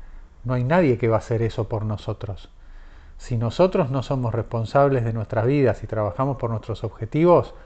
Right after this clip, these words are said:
vamos a terminar trabajando por los objetivos de otra persona, ¿sí? Alguien nos va a hacer trabajar para cumplir sus objetivos y no es la idea, ¿sí? Entonces, tenemos que tener claro lo que queremos,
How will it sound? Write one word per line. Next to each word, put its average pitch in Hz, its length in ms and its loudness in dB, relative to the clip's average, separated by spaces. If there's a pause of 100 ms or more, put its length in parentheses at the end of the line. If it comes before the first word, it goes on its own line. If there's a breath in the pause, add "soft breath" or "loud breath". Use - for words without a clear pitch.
(360 soft breath)
vamos 127 220 0
a 123 100 0
terminar 123 380 0
trabajando 127 500 0
por 120 80 -2
los 110 220 -2
objetivos 127 480 -2
de 120 100 4
otra 131 300 6
persona, 98 460 -4 (840 soft breath)
¿sí? 120 340 -6
Alguien 143 360 4
nos 123 100 2
va 127 80 6
a 123 40 8
hacer 120 200 2
trabajar 120 540 4
para 113 300 2 (260 loud breath)
cumplir 120 400 0
sus - 300 2
objetivos 107 680 -4
y 135 120 -4
no 139 140 0
es 139 60 0
la 123 160 2
idea, 117 380 2 (560 soft breath)
¿sí? 120 320 -6 (560 soft breath)
Entonces, 120 520 -2 (840 soft breath)
tenemos 131 280 0
que 147 100 6
tener 147 200 4
claro 151 280 6
lo 143 100 6
que 139 100 2
queremos, 156 680 2